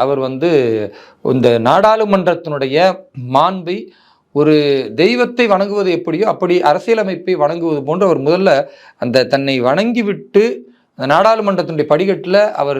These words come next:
தன்னுடைய தலையை வைத்து வணங்கிவிட்டு தான் உள்ள நுழைஞ்சார். ஜனநாயகத்தை மதிக்கிற ஒரு தலைவர் அப்படித்தானே இருப்பார். அதை தாண்டி நீங்க பாத்தீங்கன்னா, அடுத்த முறை பதவி ஏற்கும் பொழுது கூட அந்த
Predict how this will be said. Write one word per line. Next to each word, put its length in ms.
தன்னுடைய 340
தலையை 360
வைத்து 360
வணங்கிவிட்டு 540
தான் 140
உள்ள 200
நுழைஞ்சார். 360
ஜனநாயகத்தை 800
மதிக்கிற 300
ஒரு 140
தலைவர் 240
அப்படித்தானே 380
இருப்பார். 300
அதை 140
தாண்டி 300
நீங்க 180
பாத்தீங்கன்னா, 360
அடுத்த 280
முறை 220
பதவி 320
ஏற்கும் 300
பொழுது 240
கூட 120
அந்த 140